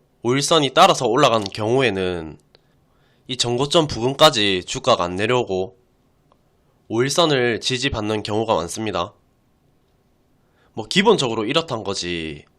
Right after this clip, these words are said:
뭐 매매할 때는 한두 개만 보고 좋다고 생각하고 매매하면 안 돼요. 정배열인지 역배열인지, 뭐 장기 이평선의 위치, 매물대, 뭐 여러 이평선,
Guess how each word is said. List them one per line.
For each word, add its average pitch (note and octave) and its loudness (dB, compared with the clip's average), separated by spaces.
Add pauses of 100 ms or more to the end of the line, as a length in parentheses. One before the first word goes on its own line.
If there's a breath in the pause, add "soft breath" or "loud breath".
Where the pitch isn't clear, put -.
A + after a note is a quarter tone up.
(240)
뭐 A2 -6
매매할 D3+ 0
때는 A#2 0
한두 G#3+ -4
개만 G#2 -2
보고 F#2+ -6
좋다고 A2+ -6
생각하고 E3 -8
매매하면 A2 -6
안 D#2+ -12
돼요. G2 -2 (920)
정배열인지 A#2+ 2
역배열인지, G#2+ 0 (460)
뭐 G#2+ -6
장기 A#2 -2
이평선의 C#3+ -2
위치, A#2+ -2
매물대, F#2 -4 (840)
뭐 G#2 -4
여러 G#2+ 0
이평선, G#2+ -4